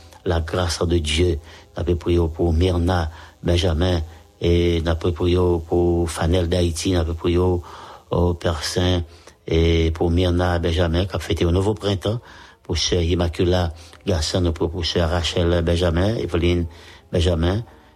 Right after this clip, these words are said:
nous prions au Père Saint pour Sadraka Benjamin, prions pour, nous prions pour évêque Brunel, avec évêque Louis-Yvon Jean-Simon, nous prions pour frère Duclerc, Dieu qui a genoux devant,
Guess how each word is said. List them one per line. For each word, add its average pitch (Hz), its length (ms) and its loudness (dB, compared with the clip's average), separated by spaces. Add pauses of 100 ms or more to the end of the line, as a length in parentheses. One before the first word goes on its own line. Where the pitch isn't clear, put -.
(120)
nous 85 100 2
prions 87 320 0
au 87 60 0
Père 82 220 -4
Saint 87 280 0
pour 85 400 0
Sadraka 87 580 0
Benjamin, 87 500 0 (480)
prions 87 600 0
pour, 87 340 0
nous 85 100 0
prions 85 180 -2
pour 90 120 0
évêque 87 240 0
Brunel, 98 540 0 (480)
avec 82 260 -2
évêque 82 380 -2
Louis-Yvon 85 440 0
Jean-Simon, 87 540 -2
nous 92 140 -2
prions 87 180 -2
pour 82 160 -8
frère 87 380 0 (400)
Duclerc, 87 640 0
Dieu 87 880 -4
qui 85 340 -4
a 80 80 -2
genoux 98 260 0
devant, 107 460 -2